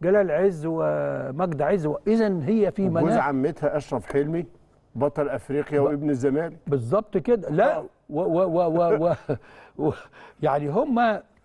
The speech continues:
Speaker 1: الحقيقة مناخ تنس الطاولة معشش في البيت ده.
Speaker 2: آه، صحيح.
Speaker 1: راضعين تنس طاولة.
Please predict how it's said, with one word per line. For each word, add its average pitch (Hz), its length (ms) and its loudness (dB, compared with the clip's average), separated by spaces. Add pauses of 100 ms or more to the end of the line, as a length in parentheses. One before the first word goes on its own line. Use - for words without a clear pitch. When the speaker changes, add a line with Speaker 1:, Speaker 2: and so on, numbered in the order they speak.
(220)
Speaker 1:
الحقيقة 196 760 0 (2000)
مناخ 190 380 2
تنس 285 380 0
الطاولة 254 440 0
معشش 190 460 -4
في 175 100 -8
البيت 147 240 -4
ده. 120 200 -8 (280)
Speaker 2:
آه، 85 260 -8 (260)
صحيح. 110 380 -6
Speaker 1:
راضعين 202 640 0
تنس 175 360 -2
طاولة. 113 300 -4